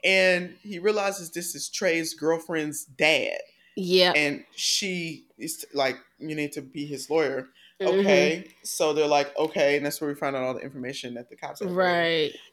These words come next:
Speaker 1: And so Trey gets out, but see, the problem is this other dude is upset 'cause he was kinda
Speaker 2: Be-
Speaker 1: dating Trey's girlfriend.
Speaker 2: Right.
Speaker 1: So they put a hit out on
Speaker 2: Mm-hmm.
Speaker 1: Trey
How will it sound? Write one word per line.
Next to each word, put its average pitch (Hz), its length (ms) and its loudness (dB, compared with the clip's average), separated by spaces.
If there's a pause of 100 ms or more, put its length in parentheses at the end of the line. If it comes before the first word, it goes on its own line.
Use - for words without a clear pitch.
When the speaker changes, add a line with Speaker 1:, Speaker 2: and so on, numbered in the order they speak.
(120)
Speaker 1:
And 156 440 4
so 156 300 4
Trey 202 340 0
gets 196 320 -2
out, 156 480 6 (100)
but 160 140 2
see, 160 120 -2
the 151 100 0
problem 180 520 -2
is 151 560 0
this 147 320 -10
other 165 240 0
dude 156 400 -2
is 127 220 -4
upset 160 600 0
'cause 143 200 -10
he 139 100 -4
was 135 220 -8
kinda 127 320 -6
Speaker 2:
Be- - 40 -16
Speaker 1:
dating 151 320 -4
Trey's 151 380 -2
girlfriend. 151 880 -2
Speaker 2:
Right. 180 380 2
Speaker 1:
So 139 460 0 (380)
they 160 200 2
put 160 240 -4
a 123 60 0
hit 165 320 -2
out 147 400 4 (120)
on 123 200 -4
Speaker 2:
Mm-hmm. 185 180 4
Speaker 1:
Trey 160 580 4